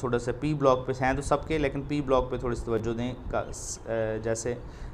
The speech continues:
कि group थ-, अ, थर्टीन के hydrides हैं, बोरान hydride, aluminium hydride, gallium hydride, indium hydride, ये इलेक्ट्रॉन deficient हाइड्राइड हैं, क्योंकि इनके बोरान और एल्यूमिनियम के पास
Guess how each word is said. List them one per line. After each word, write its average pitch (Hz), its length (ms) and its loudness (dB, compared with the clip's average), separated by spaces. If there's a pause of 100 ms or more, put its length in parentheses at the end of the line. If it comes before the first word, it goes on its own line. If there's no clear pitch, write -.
(160)
कि 123 60 -6
group 135 380 0
थ-, - 40 -2
अ, 123 260 2
थर्टीन 139 800 2
के 151 100 2
hydrides 120 540 4
हैं, 123 320 -6 (960)
बोरान 123 320 8
hydride, 110 540 4
aluminium 117 540 2
hydride, 107 680 -2
gallium 120 460 2
hydride, 104 480 -2
indium 117 380 -2
hydride, 104 440 -2
ये 120 120 0
इलेक्ट्रॉन 123 480 0
deficient 117 500 -2
हाइड्राइड 98 380 -2
हैं, 107 120 -6
क्योंकि 120 380 -6 (480)
इनके 123 280 0
बोरान 113 560 4
और 117 100 0
एल्यूमिनियम 113 680 0
के 123 100 -2
पास 110 480 2